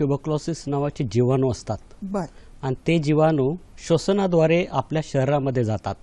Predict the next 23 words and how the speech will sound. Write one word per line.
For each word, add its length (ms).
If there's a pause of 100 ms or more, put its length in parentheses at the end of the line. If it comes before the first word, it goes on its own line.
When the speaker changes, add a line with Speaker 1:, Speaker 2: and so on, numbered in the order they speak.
(120)
Speaker 2:
हम्म, 120
हम्म. 160 (580)
Speaker 1:
मुख्यतः 480 (120)
फुफ्फुस 480 (140)
ते 80
त्यांचं 300 (120)
टार्गेट 380
असतं. 280 (880)
फुफ्फुसामध्ये 640
गेल्यानंतर 680 (500)
ते 120
जीवाणू 540 (500)
आपल्या 560 (160)
काही 220
भागामध्ये 720 (380)
पसरतात. 480 (520)
Speaker 2:
बर. 160 (200)
Speaker 1:
किंवा 300 (560)
आपली 260
जर 120
प्रतिकारशक्ती 760
चांगली 340
असेल 340